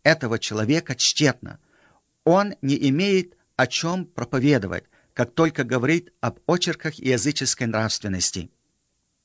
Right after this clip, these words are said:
Четвертым основанием является, что вера,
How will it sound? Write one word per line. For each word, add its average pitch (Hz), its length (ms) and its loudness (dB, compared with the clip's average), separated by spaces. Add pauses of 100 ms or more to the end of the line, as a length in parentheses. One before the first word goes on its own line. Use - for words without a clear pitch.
(1800)
Четвертым 208 600 0
основанием 117 840 -2 (120)
является, 127 800 0 (460)
что - 280 -4
вера, 117 460 0